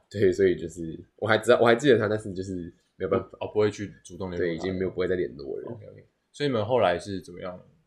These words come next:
Speaker 2: 就是发觉，哎，这段关系好像有一点、嗯，不太 OK 这样。
Speaker 1: 后来其实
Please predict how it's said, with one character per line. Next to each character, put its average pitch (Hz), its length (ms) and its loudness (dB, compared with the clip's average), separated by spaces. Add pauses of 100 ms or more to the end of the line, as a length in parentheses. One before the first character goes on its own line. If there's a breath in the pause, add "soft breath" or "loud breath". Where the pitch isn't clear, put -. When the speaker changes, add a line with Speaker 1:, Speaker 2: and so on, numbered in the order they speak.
(280)
Speaker 2:
就 98 100 -12
是 90 80 -14
发 92 180 -6
觉， - 100 -14 (100)
哎， 107 100 -6
这 104 140 -10
段 113 120 -2
关 101 200 0
系 95 240 -10
好 - 100 -14
像 95 180 -14
有 98 160 -14
一 98 40 -16
点、 98 160 -18
嗯， - 580 -18 (300)
不 98 80 -10
太 92 80 -8
OK - 360 -14 (120)
这 - 60 -20
样。 - 100 -20 (920)
Speaker 1:
后 151 140 6
来 120 60 6
其 113 140 -2
实 90 600 -6